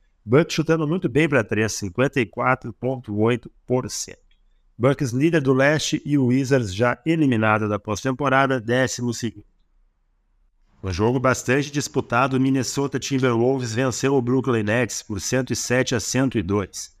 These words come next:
Karl Anthony Towns, vinte e dois pontos, quatorze rebotes, e Rudy Gobert, doze pontos, doze rebotes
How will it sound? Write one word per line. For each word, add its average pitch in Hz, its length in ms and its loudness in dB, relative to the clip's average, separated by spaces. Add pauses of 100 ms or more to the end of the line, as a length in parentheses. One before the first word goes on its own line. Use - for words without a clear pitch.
(220)
Karl 147 300 2
Anthony 143 280 -2
Towns, 131 440 -2
vinte 139 220 -2
e - 20 -8
dois 127 240 -2
pontos, 135 340 -6
quatorze 131 500 0
rebotes, 131 720 -2
e 156 140 0
Rudy 151 300 2
Gobert, 123 440 2
doze 123 380 0
pontos, 127 480 -6
doze 135 460 -2
rebotes 117 580 -2